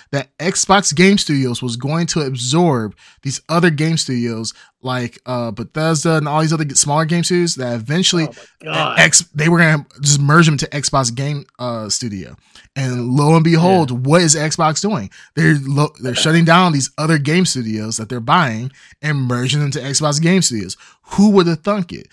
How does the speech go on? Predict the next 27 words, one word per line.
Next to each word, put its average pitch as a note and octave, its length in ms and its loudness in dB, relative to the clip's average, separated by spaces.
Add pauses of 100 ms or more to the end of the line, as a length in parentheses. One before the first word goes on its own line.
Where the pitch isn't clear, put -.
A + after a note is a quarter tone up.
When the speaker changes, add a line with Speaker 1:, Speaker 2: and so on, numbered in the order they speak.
(160)
Speaker 1:
So D#3 540 2
it's D3+ 160 -2
crazy B3 460 2
that D3 180 0
this D3 160 0
is B2 140 0
happening D3 440 -2
right A#2+ 160 -8
now A2+ 180 -8
with A2 180 -10
Xbox. A#2 540 -6 (300)
It's B2+ 140 -2
crazy F#3+ 460 2
that C#3+ 240 -2 (260)
everything D#3 360 -2
that C3+ 120 -2
we B2+ 100 -4
said C#3+ 480 -2
was B2+ 220 -4
going B2+ 220 -6
to A#2 60 -6
happen B2 360 -4
is G#2+ 100 -2
somehow D#3+ 400 2
coming C#3+ 260 -6
to B2+ 140 -6
fruition. B2 500 -6